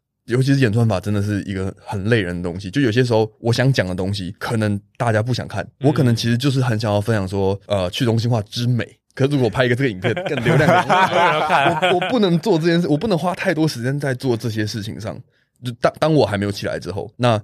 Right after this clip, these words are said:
Speaker 1: 我就反而只能去，呃，用一些很耸动的说，啊，用这个方法一天赚两百倍，<laughs> 类似这种东西。很多人其实就选这个方式。
Speaker 2: 嗯。
Speaker 1: 那，嗯，因为我想要做的是长期，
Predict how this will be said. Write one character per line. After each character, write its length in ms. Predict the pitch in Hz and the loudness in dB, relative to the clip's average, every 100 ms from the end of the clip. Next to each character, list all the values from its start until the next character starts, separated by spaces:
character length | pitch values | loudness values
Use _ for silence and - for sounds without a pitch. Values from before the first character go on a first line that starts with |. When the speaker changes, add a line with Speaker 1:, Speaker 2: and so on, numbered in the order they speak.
| _ | _
Speaker 1:
我 160 | - 117 | -4 2
就 100 | 139 | 2
反 180 | - 98 | 2 0
而 200 | 98 101 | 2 0
只 160 | 104 | -2
能 160 | 101 101 | -4 -2
去， 260 | 117 110 - | -4 -6 -2
呃， 300 | 95 95 98 | 0 2 0
用 220 | 117 117 | 2 2
一 40 | 110 | 0
些 100 | 110 | 0
很 100 | 107 | -2
耸 240 | - 90 | -4 -4
动 160 | 101 110 | -2 -2
的 160 | 98 | -2
说， 200 | 95 95 - | 0 0 0
啊， 260 | 107 101 - - | 2 0 -2 -2
用 100 | 139 | -2
这 120 | 135 | 0
个 80 | 131 | 2
方 200 | 127 127 | 2 2
法 120 | 104 | 0
一 40 | |
天 140 | 127 123 | 0 0
赚 140 | 120 | 0
两 100 | 101 | 0
百 140 | 104 | -2
倍， 180 | 90 98 - - - | 0 -2 -4 -12 -12
<laughs> 340 | - - - 143 | -14 -16 -16 -4
类 160 | 147 143 | 2 2
似 80 | 165 | 2
这 60 | |
种 140 | 165 113 | 2 2
东 160 | 107 | 0
西。 140 | 107 95 | -2 -2
很 140 | 127 | 0
多 120 | 160 | 2
人 200 | 175 120 - | 2 0 -4
其 160 | - | -2
实 60 | 120 | 0
就 80 | 131 | 0
选 180 | 92 | -2
这 80 | 92 | -4
个 80 | 101 | -6
方 180 | 101 101 | -6 -10
式。 120 | - - | -14 -18
Speaker 2:
嗯。 80 | 110 - _ - | -20 -20 _ -4
Speaker 1:
那， 260 | 147 107 - - | -2 -2 -6 -2
嗯， 280 | 120 113 110 | 0 0 2
因 100 | 175 | 2
为 160 | 196 - - | 2 0 -2
我 140 | 117 | -2
想 160 | 117 110 | 0 0
要 80 | |
做 140 | 120 131 | 2 0
的 100 | 104 | 0
是 240 | 113 107 - | -2 -6 -8
长 240 | - 92 | -10 -6
期， 320 | 107 - 98 | -6 -8 -14